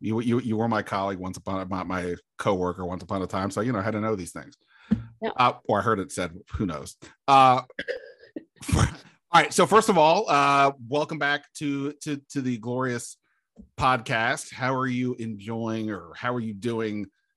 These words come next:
Speaker 1: uh, i-, i-, in time as the, as there's constant Commanders news in the air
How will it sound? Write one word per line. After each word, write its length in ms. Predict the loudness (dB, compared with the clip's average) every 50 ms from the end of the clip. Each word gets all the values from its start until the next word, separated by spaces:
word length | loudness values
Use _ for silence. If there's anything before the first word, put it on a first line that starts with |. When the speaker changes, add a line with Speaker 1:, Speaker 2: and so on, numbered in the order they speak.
| _ -6
Speaker 1:
uh, 560 | -4 -2 -2 0 -2 -2 -2 -4 -4 -6 -6 -8
i-, 220 | -10 -12 -12 -14 -16 -16 -16
i-, 320 | -16 -14 -10 -10 -10 -8 -6
in 160 | -4 -4 -4
time 280 | -4 -2 -2 -2 -2 -2
as 140 | -4 -4 -6
the, 140 | -6 -6 -4
as 160 | -4 -4 -4
there's 240 | -4 -4 -4 -6 -8 -12
constant 640 | -12 -10 -8 -4 -4 -4 -4 -4 -4 -4 -6 -6 -4
Commanders 680 | -2 -2 -2 0 0 -2 -2 -2 -2 -4 -4 -8 -12 _ _ _ -8
news 260 | -4 -2 -2 -2 -2
in 80 | -4 -4
the 160 | -4 -2 -2
air 420 | -2 -2 -2 -2 -2 -4 -6 -10